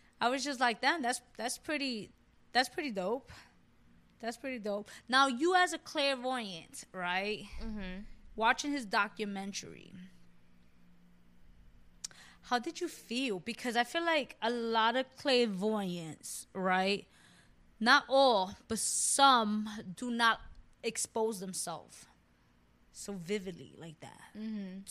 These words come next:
Speaker 1: to the media, mass media, you know, the way he did.
Speaker 2: Mm-hmm.
Speaker 1: So you as a clairvoyant, like, how did you take that?
Speaker 2: I mean, when I was watching the documentary, there were so many things that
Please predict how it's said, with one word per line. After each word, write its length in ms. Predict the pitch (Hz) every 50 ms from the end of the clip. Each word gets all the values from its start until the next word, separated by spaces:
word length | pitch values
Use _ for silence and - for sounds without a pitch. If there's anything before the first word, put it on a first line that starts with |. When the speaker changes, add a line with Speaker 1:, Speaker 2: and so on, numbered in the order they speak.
| - -
Speaker 1:
to 260 | 233 226 202 190 185
the 120 | 175 175 180
media, 460 | 190 190 196 202 214 185 180 165 165
mass 320 | 180 180 180 185 185 -
media, 260 | 202 196 190 170 170 170
you 160 | 170 185 196
know, 180 | 196 196 202 208
the 100 | 190 190
way 140 | 175 190 180
he 220 | 170 - 220 208
did. 300 | 160 - - - - - - 294 240
Speaker 2:
Mm-hmm. 340 | 214 226 226 214 196 196 208 214
Speaker 1:
So 140 | - - 254
you 260 | 233 196 233 262 277
as 160 | 269 269 233
a 120 | 240 220 214
clairvoyant, 760 | - - 247 226 214 208 190 180 220 247 254 240 214 180 -
like, 420 | 190 190 190 190 - - - - - - - _ _ _ _ _ _ _
how 180 | - - 226 220
did 160 | 220 233 208
you 80 | 220 214
take 360 | - - - 233 262 - -
that? 240 | 160 - 127 156 - _ - - _ _ _ _ _ _ _ _ _ _ _ _ - - - - - - - - - - - - - - - - - - - - _ _ - - - - -
Speaker 2:
I 100 | 233 233
mean, 500 | 247 254 254 254 254 254 247 247 233 226
when 100 | 233 226
I 80 | 226
was 120 | 240 254 269
watching 260 | 285 285 - 320 302
the 80 | 285 233
documentary, 800 | 202 208 208 214 - 233 202 185 185 190 202 - - 247 226 208
there 100 | 208 208
were 100 | 226 233
so 360 | - - - - 240 214 220
many 300 | 226 233 233 233 226 208
things 640 | - - - - 202 202 208 214 226 247 262 254 220
that 360 | - 214 202 196 185 - -